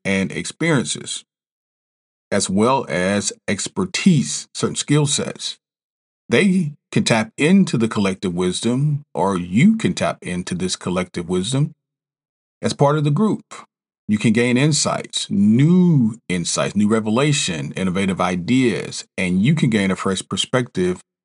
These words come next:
using the skill sets of the group as well as their collective business endeavors.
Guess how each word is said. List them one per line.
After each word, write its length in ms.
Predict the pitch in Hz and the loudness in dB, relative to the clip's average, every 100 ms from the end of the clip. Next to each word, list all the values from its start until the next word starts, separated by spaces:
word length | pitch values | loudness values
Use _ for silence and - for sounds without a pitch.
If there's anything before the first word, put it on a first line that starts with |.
| _ _ _ - | _ _ _ -4
using 580 | 92 139 156 131 107 101 | 4 4 4 2 2 2
the 80 | |
skill 340 | 95 - 95 92 | 0 -2 -2 0
sets 360 | - 92 - | -2 -2 -2
of 140 | 95 85 | -2 -2
the 40 | |
group 340 | 82 131 180 - - _ _ - | 0 0 0 -6 -20 _ _ -4
as 180 | 104 98 | -4 -2
well 320 | 104 110 110 | 0 0 0
as 280 | - 95 92 | -2 -4 -2
their 200 | 95 95 | -2 -2
collective 500 | - 92 95 - 87 | -2 -2 -2 -4 -4
business 320 | 92 85 85 | -4 -4 -6
endeavors. 640 | 87 87 107 69 - - | -4 -2 -2 -4 -10 -12